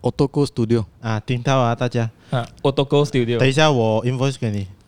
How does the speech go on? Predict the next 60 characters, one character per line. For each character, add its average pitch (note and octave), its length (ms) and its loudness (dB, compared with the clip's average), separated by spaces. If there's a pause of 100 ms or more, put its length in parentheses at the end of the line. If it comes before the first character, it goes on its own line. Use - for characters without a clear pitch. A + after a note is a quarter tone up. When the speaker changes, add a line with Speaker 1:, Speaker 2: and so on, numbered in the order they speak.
Speaker 1:
哎， A2 80 0
Speaker 2:
广 G2 100 2
告 C3 160 2
费。 B2 220 -2
Speaker 1:
好。 A#2 60 -8 (320)
可 C3 80 4
以， C3+ 160 4
可 A#2 100 2
以， A#2+ 40 6
可 - 140 6
以， - 40 4 (180)
没 - 140 4
问 - 100 2
题， C#3 100 4
没 A#2+ 180 0
问 A2+ 140 2
题。 G#2 120 2 (300)
Speaker 3:
<laughs> - 360 -8
不 B3 80 4
懂 G3+ 100 4
其 E3+ 140 0
他 F3 80 2
人 D#3+ 180 2
听 F3 220 2
啊。 C#4 180 4 (920)
<laughs> G3 640 -4
哦， G#3 600 0
所 G#3 140 0
以 F3+ 60 0
你 C3 140 -2
来 B2 180 -2
到 E3+ 280 -2 (440)
K D#3 160 0
L G3+ 160 0
过 F#3 260 0
后， E3 100 -12
你 C#3 220 -4
是 G#3+ 220 0
在 A3 100 0
这 - 100 0
里 D3+ 60 0
再 D#3 140 0
重 C3 260 -6
新 C3 180 -4
认 C3 160 0
识 D3+ 260 -4
那 C#3 100 -4
些 A#2 260 -4
人， A2+ 180 -4
再 C#3 120 -4
找 G#2+ 160 -4
partner， A#2 500 -6
还 C3 160 -6
是 E3+ 100 -4
你 C3+ 180 -6
跟 A#2+ 280 -6
你 A2 100 -6
的 B2 260 -4
partner B2 300 -6
从 A#2+ 220 -10